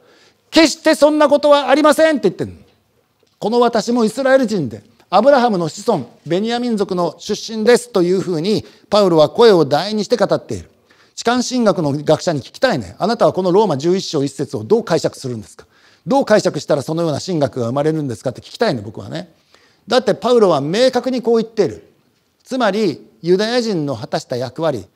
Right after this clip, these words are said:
大きかったね。この聖書を書き記し、それを保ち、私たちにもたらし、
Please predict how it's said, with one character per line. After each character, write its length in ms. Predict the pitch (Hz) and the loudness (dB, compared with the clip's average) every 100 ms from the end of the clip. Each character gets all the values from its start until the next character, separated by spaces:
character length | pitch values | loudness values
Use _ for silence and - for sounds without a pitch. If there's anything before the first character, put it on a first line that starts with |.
| _ - | _ -4
大 160 | 170 | -4
き 80 | 180 | -2
か 80 | 240 | -4
っ 100 | 226 | -4
た 100 | 151 | -6
ね。 280 | 185 202 196 _ _ _ - | -4 -6 -10 _ _ _ -6
こ 140 | 196 | -2
の 300 | 233 214 - | 0 0 -2
聖 360 | - - 202 170 | -12 -4 -2 -2
書 200 | - 143 | -4 -4
を 360 | 220 175 - - | -2 -2 -6 -10
書 100 | 180 | -8
き 160 | 226 214 | -6 -6
記 260 | 226 220 | -6 -6
し、 240 | - 127 - | -8 -14 -18
そ 200 | - 175 | -10 -4
れ 160 | 165 | -4
を 400 | 190 226 - - _ | -2 -2 -4 -12 _
保 260 | 185 240 254 | -2 0 -2
ち、 240 | - 90 _ _ | -6 -18 _ _
私 300 | 170 180 202 | -4 -2 -2
た 120 | 180 | -4
ち 140 | 170 | -4
に 260 | 185 208 - | -6 -8 -8
も 160 | 170 196 | -6 -2
た 100 | 247 | 0
ら 140 | 254 | 0
し、 180 | - 117 | -2 -10